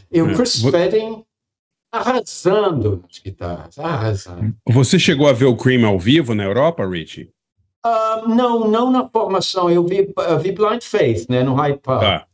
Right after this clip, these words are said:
Speaker 1: Mas
Speaker 2: Tá.
Speaker 1: assim, eu era muito novo, eu ouvia muito Cream, eu tinha Disraeli Gears, eu tinha todos os discos deles, mas eu ainda era interno no colégio, então a gente era meio que preso, né? Não,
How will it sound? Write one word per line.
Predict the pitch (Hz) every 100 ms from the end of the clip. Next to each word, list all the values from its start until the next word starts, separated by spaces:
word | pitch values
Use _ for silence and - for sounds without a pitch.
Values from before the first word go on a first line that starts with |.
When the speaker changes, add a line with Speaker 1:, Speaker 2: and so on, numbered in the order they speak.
| _ _ _
Speaker 1:
Mas | 135 151 156
Speaker 2:
Tá. |
Speaker 1:
assim, | 165 185
eu | 190
era | 202 202
muito | 208 208 196
novo, | 190 165
eu | 196 196
ouvia | 196 147 117 220 262
muito | 214 156 185 151
Cream, | - 139 135 131
eu | 117
tinha | 131 139
Disraeli | 113 107 110 123 120 104
Gears, | 127 135 127 113
eu |
tinha | 120 143 131
todos | 180 185 127
os | 113
discos | 143 147 - 123
deles, | - 135 135 127 - _ _ -
mas | 151
eu | 160
ainda | 170 170
era | 160 160 165
interno | 165 160 151 156 127 120
no | 107 104
colégio, | 123 127 127 120
então | 120 139
a | 135
gente | 131 151 165
era | 160 143
meio | 139 151
que | 147 135 - _
preso, | - 135 135 110 98 98
né? | 113
Não, | 123 127